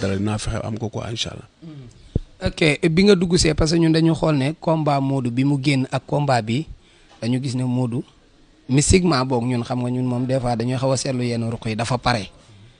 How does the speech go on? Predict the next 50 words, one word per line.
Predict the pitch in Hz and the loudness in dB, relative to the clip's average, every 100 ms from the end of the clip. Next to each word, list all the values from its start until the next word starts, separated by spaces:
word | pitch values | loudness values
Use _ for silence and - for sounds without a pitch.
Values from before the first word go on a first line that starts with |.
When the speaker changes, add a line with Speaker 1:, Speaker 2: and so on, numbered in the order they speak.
| _ _ _ _ _ _ _ _ | _ _ _ _ _ _ _ _
Speaker 2:
Dafa | 98 104 123 | -10 -2 2
ñëw | 165 | 2
làmb | 175 151 123 | 4 2 2
si, | 113 139 214 | 0 -2 0
man | 151 131 | 0 0
na | 127 | 0
ne | 139 | 0
bii | 151 160 | 2 2
passé | 156 147 147 | 4 2 0
da | 139 | 0
koo | 147 | 2
xawoon | 147 165 156 | 2 4 2
a | 151 | 4
yolomal, | 147 135 131 | 2 2 2
mais | 135 147 | 2 2
bii | 135 147 | 2 0
kon | 180 165 | 0 0
li | 160 170 | 0 0
mu | |
doon | 175 180 | 0 0
wax | 165 | 0
ne | 147 | 0
bëreeg | 135 143 180 | 0 0 0
Boy | 156 160 147 | 0 -2 0
Niang | 139 | 0
moo | 135 135 | 0 0
gën | 131 135 | -2 -2
a | |
jafe. | 123 117 131 - - - - - - | -2 -4 -6 -8 -20 -20 -20 -18 -4
Yow | 123 - | -4 0
amoo, | 165 170 165 - | 2 2 0 -4
bi | 139 170 | 2 6
nga | 185 | 6
ñëwee | 180 165 | 6 2
ba | 156 | 0
seetaanaat | 160 180 160 143 | 0 0 0 0
làmb | 139 127 | 0 0
yi, | 127 | -2
gisoo | 143 165 | -2 -2
ne | 143 | -2
waa | 131 135 | -2 -2
ji | 127 | -4
da | 120 | -6
la | 123 | -6
doon | 123 123 | -4 -6
nax, | 120 120 | -6 -8
mais | 127 123 123 | -8 -8 -8
dafa | 117 120 | -8 -6
làmb | 120 120 | -4 -6
si. | 120 | -8